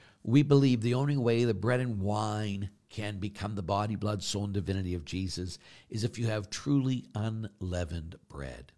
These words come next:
If any leaven enters that bread, it's no, cannot, it's no longer valid. You can't, the Mass, you can say the Mass, but the,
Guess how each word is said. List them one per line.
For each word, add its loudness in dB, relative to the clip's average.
If -14
any -4
leaven -2
enters -2
that -4
bread, -6
it's -10
no, -4
cannot, -4
it's -8
no 2
longer 0
valid. -6
You -6
can't, -8
the -6
Mass, -2
you -2
can -2
say 2
the 2
Mass, -2
but -8
the, -4